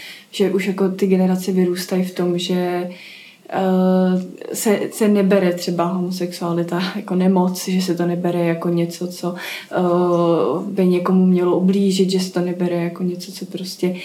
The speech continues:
je divný, nebo, eh, prostě by to mělo být něco, co se má jako hejtit prostě na ulici, nebo nevím. Eh,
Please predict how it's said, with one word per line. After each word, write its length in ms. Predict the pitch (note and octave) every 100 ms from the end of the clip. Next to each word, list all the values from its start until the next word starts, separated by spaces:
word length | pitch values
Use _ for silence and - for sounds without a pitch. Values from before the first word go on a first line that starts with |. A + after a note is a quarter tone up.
| - -
je 120 | F#3+
divný, 540 | F#3+ G3 G3+ G3 F#3+
nebo, 340 | F#3 F3+ F3 F3
eh, 1160 | E3 F3+ F3 F3 - - - - - - - -
prostě 320 | F#3+ F#3 G3
by 120 | F3+
to 100 | F#3
mělo 240 | F3+ F3+ F3
být 100 | F3+
něco, 220 | F3+ -
co 120 | -
se 140 | - F#3+
má 180 | F3 E3+
jako 460 | F3+ F#3 F#3 D#3 - - -
hejtit 480 | F#3+ F#3+ F3+ F3+ -
prostě 320 | F#3 - -
na 100 | F3+
ulici, 340 | F3+ F3+ F3+ F3+
nebo 180 | F3
nevím. 360 | F3 F3+ F#3 - - - - - - - -
Eh, 640 | G3+ G3+ G3+ G3+ G3 G3